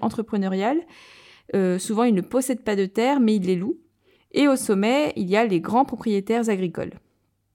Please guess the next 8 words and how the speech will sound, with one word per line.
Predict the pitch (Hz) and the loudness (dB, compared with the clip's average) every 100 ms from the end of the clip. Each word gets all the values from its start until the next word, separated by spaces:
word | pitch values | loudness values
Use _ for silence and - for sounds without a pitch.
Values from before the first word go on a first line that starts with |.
| - | -4
Donc | 185 190 | -4 0
les | 233 | 2
mafieux | 262 269 320 | 2 0 -2
font | 320 | 0
majoritairement | 208 220 220 220 208 202 226 | 0 2 2 0 0 -2 0
partie | 185 - - 226 | -2 -4 -8 -2
des | 190 | -2
gabellotti | 175 185 185 170 196 - 294 339 | 0 -2 0 0 -2 -2 -4 -4